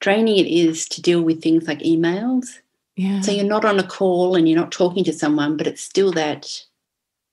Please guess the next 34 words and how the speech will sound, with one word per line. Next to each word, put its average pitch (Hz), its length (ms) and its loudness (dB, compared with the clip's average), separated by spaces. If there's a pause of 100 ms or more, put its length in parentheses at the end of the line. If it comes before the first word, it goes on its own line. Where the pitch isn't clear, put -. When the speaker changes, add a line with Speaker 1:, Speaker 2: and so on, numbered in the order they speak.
(220)
Speaker 1:
interaction 160 1040 0 (340)
and 170 140 -2
having 160 240 0
to 160 80 -8
think 170 240 0
about 160 240 -2
responses 156 960 -4 (580)
that 170 120 4
I 165 60 6
think - 460 0 (640)
takes - 280 -6
a 175 80 2
lot 165 140 2
of 160 80 2
us 160 180 0
who 160 200 0
are 156 320 -2
introverts 165 800 0 (1600)
a 175 60 0
lot 170 220 2
more 170 180 4
time 175 580 0
to, 175 300 -2 (140)
to - 140 -6
do 185 260 2
than 214 140 -4
perhaps 190 260 -6
someone 185 240 2
who 180 80 2
just 180 180 -2
shoots - 300 -2
off 185 160 -2
quick 196 240 -4
replies. 190 720 -2